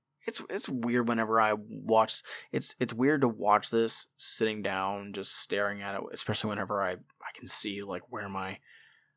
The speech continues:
uh, where the marker is about how far is left in the, in the show. You know, with me thinking, "Okay, well, how long is their set actually going?" Like, whenever you're at a show, you don't normally think about that. At least I don't.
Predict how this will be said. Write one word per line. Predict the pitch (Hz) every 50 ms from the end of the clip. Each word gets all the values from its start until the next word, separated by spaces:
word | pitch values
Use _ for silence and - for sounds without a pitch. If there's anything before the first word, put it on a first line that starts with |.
| _ _
uh, | - 110 95 87 87
where | - - 110 107 104
the | 98 92
marker | 92 92 95 98 98 - 107 90
is | - 98 101 98
about | 98 87 85 87
how | - 98 95
far | 95 - - - 98 98 95 95 98 95
is | 90 90 - -
left | 98 98 95 - -
in | 101 101 101 98
the, | 98 95 95 95 95 92 - _ _ _ _ _ _
in | - 113
the | 104 95
show. | - - - 107 95 92 92 92 - - - - _ _ _ _ _ _ _ _ _ _ _ _ _ _ _ _ _ _ _ _ _ _ _
You | - 120
know, | 113 104 101
with | 101 104 -
me | 101 101
thinking, | - - 101 98 - 90 92 95 92 90 - -
"Okay, | 110 - - 143
well, | 135 107 98 98
how | - - - - 165 185 175
long | 165 156 160 160 156
is | 135 123 113 113
their | 117 107 107 107
set | - - - - 104 104
actually | 110 104 104 - - 85 85
going?" | 90 101 113 107 92
Like, | 85 90 92
whenever | 107 104 110 139 196
you're | - - - - -
at | 95 95 101
a | 101 95
show, | - - - 104 101 104 101
you | 101 110
don't | 127 156 - - 117
normally | 120 123 139 147 139 113
think | - - 107 120
about | - - 71 69 67 -
that. | - 78 76 71
At | 78 98
least | 117 127 117 -
I | 101 113
don't. | 104 65 - - 117 -